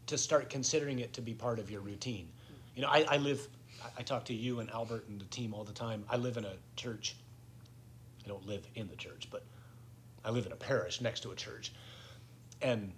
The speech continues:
I try to do my holy hour there every morning in front of the Blessed Sacrament or in our chapel at our offices. And sometimes I get lazy. You know, like, every once in a while, like,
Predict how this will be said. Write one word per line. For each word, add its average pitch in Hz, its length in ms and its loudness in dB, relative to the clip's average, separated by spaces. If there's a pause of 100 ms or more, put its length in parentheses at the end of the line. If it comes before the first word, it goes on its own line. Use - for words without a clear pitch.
(320)
I 117 80 4
try 135 240 8
to 113 80 4
do 110 180 0
my 110 260 2
holy 127 320 2
hour 110 360 4
there 117 180 4
every 113 160 -2
morning 110 260 0
in 104 60 -4
front - 180 -4
of 101 60 -8
the - 20 -6
Blessed 113 240 -4
Sacrament 113 500 -2
or 139 200 6
in 101 140 2
our 113 160 0
chapel 104 400 2
at 95 40 -2
our 107 160 2
offices. - 520 -4 (1700)
And 170 120 4
sometimes 220 460 12
I 139 80 10
get 123 200 6
lazy. 120 340 2 (800)
You 127 60 -2
know, 139 80 10
like, 131 140 10
every 175 180 8
once 131 260 8
in 143 60 6
a 127 40 6
while, 127 260 8
like, 110 240 2